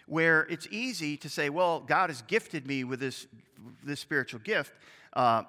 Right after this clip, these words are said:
even though I'm not living according with the fruit of the Spirit, God must be pleased with what I'm doing." Don't fall for that. Samson mistakenly assumed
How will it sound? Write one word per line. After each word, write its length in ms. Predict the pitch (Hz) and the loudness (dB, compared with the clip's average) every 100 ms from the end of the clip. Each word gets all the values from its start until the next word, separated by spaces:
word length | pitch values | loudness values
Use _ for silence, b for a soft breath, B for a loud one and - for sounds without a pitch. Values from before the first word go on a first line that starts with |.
| - | -4
even 260 | 214 285 | -4 -2
though 220 | 254 208 | 2 4
I'm 160 | 175 170 | 4 4
not 240 | 180 175 | 4 4
living 340 | 160 185 165 156 | 2 0 0 -2
according 480 | 151 165 151 143 147 | -4 -2 -2 -2 -10
with 180 | 156 135 | -10 -8
the 80 | |
fruit 220 | - 240 302 | -6 -4 -4
of 60 | |
the 80 | 233 | -4
Spirit, 440 | - - 131 143 B B - | -8 -2 0 0 B B 4
God 220 | 190 220 | 4 4
must 260 | 175 - | -4 -6
be 120 | - 143 | -10 -12
pleased 720 | - 254 269 147 147 - - b b b b _ _ _ _ _ _ _ | -12 -10 -6 -6 -6 -10 -14 b b b b _ _ _ _ _ _ _
with 180 | 135 127 | -6 -2
what 160 | 131 | 0
I'm 160 | 120 113 | 0 -2
doing." 320 | 139 123 80 - _ _ B B B B B _ | -2 -4 -6 -12 _ _ B B B B B _
Don't 220 | - 226 | -2 -2
fall 260 | 269 247 240 | -2 -4 -4
for 140 | - | -4
that. 220 | 107 73 - _ b b b | -12 -14 -20 _ b b b
Samson 580 | - - 226 262 - 160 | -12 -4 -2 -2 -4 -6
mistakenly 540 | 151 151 175 185 196 180 | -6 -4 -4 -4 -4 -4
assumed 560 | 160 - 139 117 147 | -4 -6 -6 -6 -10